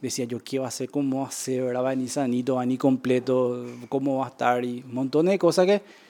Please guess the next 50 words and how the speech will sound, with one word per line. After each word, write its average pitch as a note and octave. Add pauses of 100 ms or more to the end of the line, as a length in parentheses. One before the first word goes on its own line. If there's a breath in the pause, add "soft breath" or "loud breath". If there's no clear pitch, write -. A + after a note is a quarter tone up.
(580 soft breath)
que C3+
en B2
realidad D3
no D3+
le D3+
deseo D3
a C#3+
nadie C3+
que E3+ (280)
vayan C3+
con C3+
alguien, D3+
¿verdad? B2+ (120)
Sí -
o D#3
sí, D3+
a D3
que C#3
le C3+
acompañe C#3
a C3
alguien C#3+
porque D3+ (380)
vos B2
no, C3
no B2+
tenés C#3+
idea D3+
de D3+
lo D#3+
que D#3+
es D3
porque D#3+
es D#3+
algo E3
nuevo. B2+ (920 soft breath)
Yo C#3
me D#3
acuerdo D#3
que F3+
en E3
medio D#3
que F3
estaba D#3+
así, D#3+
estaba D#3+
solo D#3
ahí, D#3+
¿verdad? D#3
Y D#3